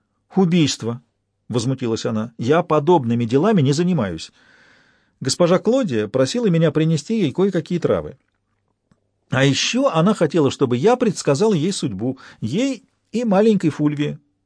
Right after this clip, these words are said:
«Лакомый кусочек эта девчонка, ничего не скажешь». «Что верно, то верно», — кивнул я.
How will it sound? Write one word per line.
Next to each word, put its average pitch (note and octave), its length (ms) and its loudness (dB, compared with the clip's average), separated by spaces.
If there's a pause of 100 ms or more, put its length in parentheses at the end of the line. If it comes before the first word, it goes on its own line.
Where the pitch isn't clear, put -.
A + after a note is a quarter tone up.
(260)
«Лакомый B2+ 600 -2
кусочек - 640 -8
эта B2 200 -4
девчонка, A#2 560 -4
ничего C#3 320 -4
не C3 80 -6
скажешь». A2 460 -4 (1040)
«Что E3+ 220 0
верно, E3 340 4
то F3 120 0
верно», — G2+ 380 0
кивнул G#2+ 320 -6
я. D#2+ 200 -10